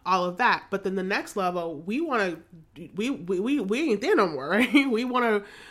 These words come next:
really layer in managerial roles, director roles. So that's an example of what a level two could look like, right?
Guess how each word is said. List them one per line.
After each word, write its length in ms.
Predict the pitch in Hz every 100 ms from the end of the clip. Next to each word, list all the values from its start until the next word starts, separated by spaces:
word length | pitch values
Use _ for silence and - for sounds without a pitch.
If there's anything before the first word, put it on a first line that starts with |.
| - 196
really 280 | 226 233
layer 420 | 190 190 208 208 196
in 360 | 190 196 190
managerial 560 | 175 170 165 175 160 156
roles, 420 | 202 214 202 196
director 480 | 160 202 247 214 196
roles. 480 | 196 190 185 185 -
So 100 | 208
that's 380 | 190 240 269
an 80 | 262
example 720 | 226 185 196 196 196 175 165
of 160 | 180 170
what 80 | 185
a 60 |
level 340 | 180 180 165 165
two 260 | - 190
could 240 | 165 175 -
look 160 | 156 -
like, 300 | - - - _
right? 320 | 156 160 -